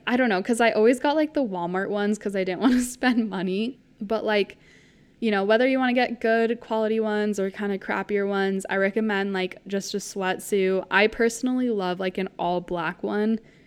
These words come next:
So, like, black sweatpants and black long sleeve crew neck, because you can mix and match. Like, you can wear them on their own or together, um, during, like, fall, like,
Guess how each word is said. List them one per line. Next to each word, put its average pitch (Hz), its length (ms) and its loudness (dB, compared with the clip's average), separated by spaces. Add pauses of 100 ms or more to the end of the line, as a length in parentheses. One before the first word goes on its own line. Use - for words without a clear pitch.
(540)
So, 202 220 0
like, 180 260 -4
black 185 240 -4
sweatpants 269 680 -2
and 190 120 -4
black 180 380 -6 (140)
long 190 320 -4
sleeve 175 300 -4
crew 247 280 -2
neck, 233 420 -2
because 190 500 -2
you 208 220 -2
can 208 240 -4
mix 180 240 -6
and 202 140 -6
match. 175 320 -6
Like, 190 140 -6
you 190 100 -6
can 190 200 -6
wear 180 180 -2
them 180 300 -4
on 180 180 -6
their 180 200 -6
own 233 360 0
or 185 180 -4
together, 214 800 -2 (640)
um, 180 400 -2 (420)
during, 196 320 0
like, 190 180 -2
fall, 180 280 -2
like, 180 180 0